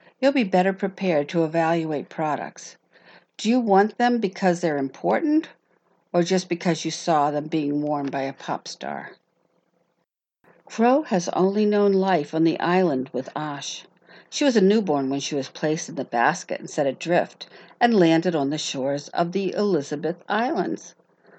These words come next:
Osh found her and has raised her as his own. It has just been the two of them, and Maggie, a neighbor who's helped.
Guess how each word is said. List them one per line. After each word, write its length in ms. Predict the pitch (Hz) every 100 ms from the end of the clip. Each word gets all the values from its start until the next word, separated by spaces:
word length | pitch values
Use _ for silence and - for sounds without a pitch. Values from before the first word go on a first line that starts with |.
| - _
Osh 420 | - 214 277 -
found 460 | - 160 156 175 180
her 340 | 190 180 185
and 260 | 156 151 165
has 260 | 180 190 185
raised 380 | 190 294 -
her 140 | 175 165
as 260 | 175 175
his 180 | 196 190
own. 460 | 196 185 190 170 - _ - _ _ - - _ -
It 40 | 226
has 160 | 220
just 300 | - 294 -
been 220 | - 190 226
the 100 | 240
two 280 | - 180
of 120 | 143 -
them, 360 | 139 165 185 - _ _ _ _ _ -
and 180 | 370 370
Maggie, 480 | 240 165 147 156
a 60 | 180
neighbor 460 | 208 202 165 160 175
who's 260 | 175 175
helped. 440 | - 160 156 -